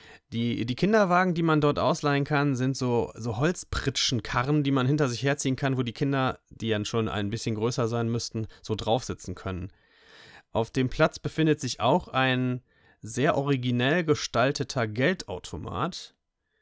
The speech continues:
von einer großen holländischen Bankenkette, die aber ungenannt bleiben soll. Hashtag keine Werbung. Sieht ein bisschen so aus, wenn man sich das so vorstellt, man würde den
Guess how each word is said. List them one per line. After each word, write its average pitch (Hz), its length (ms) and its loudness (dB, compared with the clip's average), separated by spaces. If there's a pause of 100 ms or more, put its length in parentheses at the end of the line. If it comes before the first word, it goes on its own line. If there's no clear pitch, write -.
(220)
von 101 300 -6
einer 110 320 0
großen 110 460 -4
holländischen 110 480 -2
Bankenkette, 131 840 -4 (680)
die 104 200 -2
aber 95 200 -2
ungenannt 143 520 4
bleiben 135 340 4
soll. 131 280 4
Hashtag 104 500 -2
keine 107 340 -2
Werbung. 123 480 -4 (1080)
Sieht 151 220 0
ein 175 140 6
bisschen 190 280 4
so 185 80 6
aus, 160 260 4
wenn 147 160 2
man 214 100 4
sich 185 120 -2
das 160 160 0
so 160 80 0
vorstellt, 175 580 0
man 135 380 0
würde 180 540 4 (260)
den 127 640 0